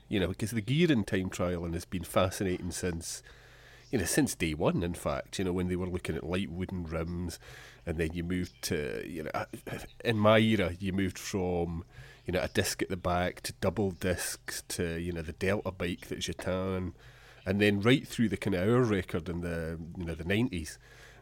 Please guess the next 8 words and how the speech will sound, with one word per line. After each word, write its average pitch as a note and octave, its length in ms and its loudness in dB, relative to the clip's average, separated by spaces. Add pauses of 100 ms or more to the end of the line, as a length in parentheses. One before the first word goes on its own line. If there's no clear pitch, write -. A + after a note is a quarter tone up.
The, G2 280 2
the A2+ 100 0
development A#2+ 640 0
in F#2 120 -4
technological G#2 960 0
progress E2+ 520 -2
was G#2+ 180 -4 (140)
awesome, F#3+ 560 2